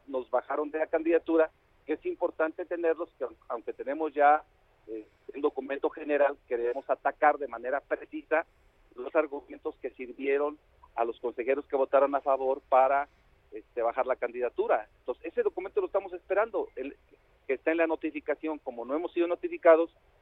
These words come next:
pues estamos viendo cómo conseguir el documento para atacar de manera precisa esos argumentos. Entonces, en cuanto estemos notificados y tengamos el documento,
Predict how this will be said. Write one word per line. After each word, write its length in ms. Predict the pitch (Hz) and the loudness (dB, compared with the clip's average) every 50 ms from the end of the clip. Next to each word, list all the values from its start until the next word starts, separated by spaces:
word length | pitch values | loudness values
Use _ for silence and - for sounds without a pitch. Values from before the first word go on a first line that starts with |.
| _ _ _ | _ _ _
pues 160 | - 131 - | -10 -10 -10
estamos 420 | 135 - - 147 156 156 151 139 139 | -4 2 4 4 4 4 0 -4 -6
viendo 500 | 147 147 147 147 147 139 151 151 147 - - _ _ _ _ _ | -6 -4 -4 -2 -2 0 0 0 0 -2 -8 _ _ _ _ _
cómo 260 | 139 135 143 143 135 | -6 -6 -4 -6 -4
conseguir 400 | - 135 131 - 135 127 135 139 135 | -2 -4 -4 -4 -4 -4 -2 -2 -2
el 80 | 131 | -2
documento 460 | 123 127 - 139 127 131 131 - 147 | -4 -6 -6 -4 -4 -4 -4 -4 -4
para 220 | 127 - 123 120 117 | -4 0 2 2 2
atacar 360 | - - 117 - - 123 123 | 0 0 -2 2 2 4 4
de 100 | 135 127 | 2 0
manera 260 | 120 117 123 120 131 - | -2 -2 -2 -2 -2 -2
precisa 380 | - 123 110 - 117 - 117 | -4 -6 -10 -12 -12 -8 -8
esos 220 | 110 104 120 - - | -8 -8 -8 -8 -6
argumentos. 540 | 104 104 98 101 101 98 95 98 - 104 110 | -6 -6 -6 -8 -10 -10 -10 -12 -10 -8 -6
Entonces, 440 | 120 127 - 160 165 147 - 143 - - _ _ _ _ _ _ - | -6 0 2 2 2 4 2 -2 -4 -4 _ _ _ _ _ _ -2
en 180 | 147 156 - | -2 -2 0
cuanto 440 | - - 196 220 254 262 - - 233 | 6 8 8 8 8 6 2 -6 -6
estemos 340 | 190 - 226 220 214 214 196 | -4 -2 -2 -2 -2 -4 -8
notificados 480 | 190 185 - 151 143 - 180 170 160 | -8 -8 -8 -10 -6 -2 -2 -2 -2
y 60 | 160 147 | -4 -10
tengamos 360 | - 147 143 156 165 156 - | -12 -8 -4 -4 -4 -4 -6
el 100 | 147 139 | -10 -8
documento, 640 | 135 135 - 135 147 180 208 - - 226 220 196 | -8 -10 -8 -6 -6 -6 -6 -4 -2 -4 -4 -4